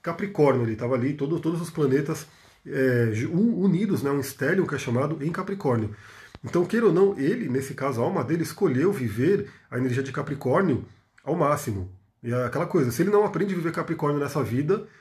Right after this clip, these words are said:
é, ele vem, provavelmente ele vem com mais Capricórnio nas vidas posteriores, que fala, "Você tem que viver essa vida." E olha que ironia, né? Uma das questões que ele tinha, né,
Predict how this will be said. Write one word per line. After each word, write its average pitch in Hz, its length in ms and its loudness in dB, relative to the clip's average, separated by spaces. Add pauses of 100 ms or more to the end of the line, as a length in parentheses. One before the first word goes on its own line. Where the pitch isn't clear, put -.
(300)
é, 131 220 -2
ele 135 120 2
vem, 127 260 0
provavelmente 151 520 0
ele 165 100 0
vem 147 140 0
com 156 100 -4
mais 151 200 2
Capricórnio 180 480 -4
nas 143 100 -4
vidas 156 260 -4
posteriores, 151 460 -2
que - 80 -4
fala, 127 160 0
"Você 120 240 -2
tem 156 140 -4
que 180 100 -10
viver 156 160 -6
essa 160 180 -4
vida." 127 320 -2 (640)
E 131 40 0
olha 185 140 4
que 202 100 -2
ironia, 147 360 4
né? 131 100 2
Uma 135 140 0
das 147 120 -6
questões 160 380 -4
que - 80 -6
ele 147 100 -4
tinha, 185 340 -2
né, 139 200 0